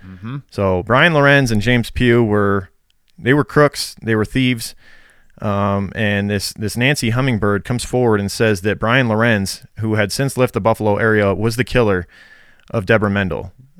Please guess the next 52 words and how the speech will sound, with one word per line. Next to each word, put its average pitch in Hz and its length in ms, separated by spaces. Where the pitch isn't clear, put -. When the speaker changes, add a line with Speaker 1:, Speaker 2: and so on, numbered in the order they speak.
Speaker 2:
Um, 92 300
she - 160
said 117 220
that 110 120
hours 135 300
after 127 240
Deborah 113 220
Mendel 107 280
was 101 160
killed 131 380
in 107 60
her 113 120
city, 123 260
on, 107 180
uh, 101 260
city 123 340
of 104 120
Tonawanda, 110 580
in 113 140
her 117 160
home, 110 500
James 123 320
Pugh 127 280
was 101 160
very 123 280
nervous, 120 420
and 107 140
his 101 100
friend 117 340
Brian 113 260
Lorenz 107 520
boasted 123 480
of 95 120
killing 117 360
the, 95 560
uh, - 300
killing 139 380
as 104 180
the 104 140
ultimate 107 380
rush. 92 420
Speaker 1:
Right. 90 480
Speaker 2:
So 95 80
now 107 100
you 110 120
have 107 160
these 104 160
two 139 180
new 117 120
suspects 104 500
that 101 80
emerge. 92 500